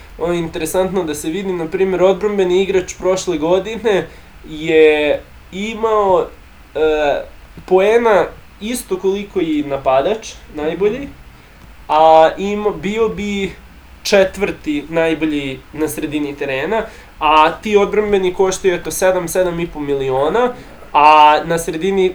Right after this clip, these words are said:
te koštaju jedanaest i po, dvanaest, dvanaest, dvanaest, jedanaest i po, napadači deset, devet miliona, dosta više. Ovaj, što ljudi ne cene, on, znaš,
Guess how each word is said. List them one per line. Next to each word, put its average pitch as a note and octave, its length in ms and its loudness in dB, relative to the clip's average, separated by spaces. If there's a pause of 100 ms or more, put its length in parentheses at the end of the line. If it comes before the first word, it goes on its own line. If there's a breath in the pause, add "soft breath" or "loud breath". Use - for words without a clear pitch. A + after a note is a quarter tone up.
(220)
te E3 140 -8
koštaju F3 420 -6
jedanaest D#3+ 520 0
i D#3+ 120 -4 (100)
po, D#3 120 0
dvanaest, C#3+ 680 0
dvanaest, D3 640 -2 (500 loud breath)
dvanaest, C#3+ 560 0
jedanaest C#3+ 500 -2
i C#3+ 120 -6
po, C#3 220 -6
napadači C#3+ 640 0
deset, C#3+ 440 -4
devet C#3 460 -2
miliona, C#3 400 -6
dosta D#3 340 -4
više. C3 440 -4 (680 loud breath)
Ovaj, C#3+ 760 2 (300)
što - 320 -8
ljudi E3 340 0
ne E3+ 180 0
cene, A3 360 -4
on, D#3 160 0
znaš, F#3+ 160 -2